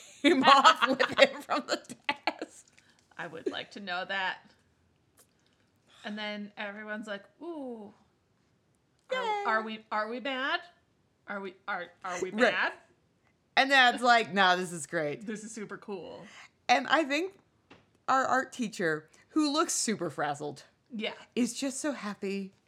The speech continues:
Speaker 2: that this problem is leaving.
Speaker 1: and she can go home and drink half a bottle of wine and forget it.
Speaker 2: Absolutely.
Speaker 1: <laughs> This, this, we were leaving school one day,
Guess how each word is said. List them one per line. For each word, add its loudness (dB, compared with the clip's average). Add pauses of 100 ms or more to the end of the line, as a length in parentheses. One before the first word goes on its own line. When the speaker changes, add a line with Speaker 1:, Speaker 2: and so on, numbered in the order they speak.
Speaker 2:
that -14
this -14
problem -10
is -16
leaving. -12 (540)
Speaker 1:
and -2
she -4
can -4
go -2
home -2 (300)
and -10
drink -8
half -2
a -16
bottle 0
of -6
wine -6
and -10
forget 0
it. -8
Speaker 2:
Absolutely. -10
Speaker 1:
<laughs> -20
This, -6 (160)
this, -10 (840)
we 0
were -4
leaving -4
school -8
one -6
day, -6